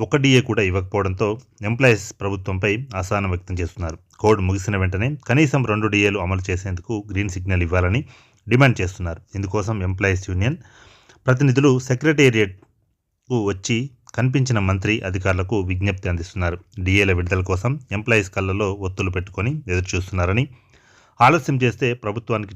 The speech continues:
చెడ్డ పేరు వస్తుందని అలర్ట్ చేసినట్టు తెలుస్తుంది. ప్రస్తుతం పీఆర్సీ కమిటీ ఎంత పే స్కేల్ ఇవ్వాలనే దానిపై అధ్యయనం చేస్తున్నది. కానీ మెజారిటీ ఎంప్లాయీస్ కొత్త పీఆర్సీ అమలు కంటే పెండింగ్లో ఉన్న డీఏలు ఇస్తే చాలా, చాలు అనే ధోరణిలో ఉన్నట్లు ఉద్యోగ సంఘాల ప్రతినిధులు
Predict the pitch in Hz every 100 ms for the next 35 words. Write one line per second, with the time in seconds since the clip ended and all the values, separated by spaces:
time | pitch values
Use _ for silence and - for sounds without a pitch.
0 | 101 95 113 110 101 92 95 107 107 147
1 | 101 107 - 92 92 90 113 120 87 87
2 | - 87 90 _ - 90 - 104 156 -
3 | - _ _ - 160 156 131 131 113 107
4 | 117 120 143 101 113 127 - 110 92 104
5 | 98 98 95 92 92 90 104 101 120 87
6 | 92 90 85 87 - 90 87 - - 98
7 | 113 143 110 92 95 95 85 87 110 143
8 | - _ _ _ _ _ _ _ _ _
9 | _ _ _ _ _ _ _ - 107 113
10 | 113 113 95 113 107 107 110 135 131 131
11 | 127 147 143 135 117 101 98 107 104 95
12 | 104 107 120 104 98 120 - _ _ _
13 | _ _ - 123 139 139 120 101 104 101
14 | 101 95 95 92 110 101 92 113 120 104
15 | 98 92 87 85 90 95